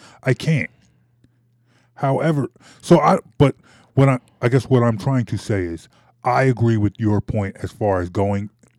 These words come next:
when totally healthy, you go with Carson Wentz. But I don't want to mistake that for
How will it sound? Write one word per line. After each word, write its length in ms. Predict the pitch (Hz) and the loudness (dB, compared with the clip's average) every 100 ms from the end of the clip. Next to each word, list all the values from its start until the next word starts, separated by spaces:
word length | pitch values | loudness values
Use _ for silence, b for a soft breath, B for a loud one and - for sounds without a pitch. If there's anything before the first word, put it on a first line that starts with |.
| - | -10
when 180 | 120 98 | -6 -4
totally 360 | - 127 127 113 | -2 -2 0 0
healthy, 320 | 110 - 101 | -2 -4 -10
you 180 | 98 101 | -10 -4
go 180 | 110 | 0
with 160 | 101 95 | 0 -2
Carson 440 | - 104 - 98 | -4 -6 -6 -8
Wentz. 280 | 101 90 - B B | -8 -10 -14 B B
But 140 | - 104 | -6 0
I 160 | 113 139 | 4 4
don't 160 | 135 | 4
want 160 | 113 - | 0 0
to 100 | 120 | -2
mistake 520 | 104 95 - 127 - | -2 -4 -2 -4 -2
that 180 | 104 95 _ | -6 -6 _
for 580 | - 113 101 95 90 | -2 0 2 0 -2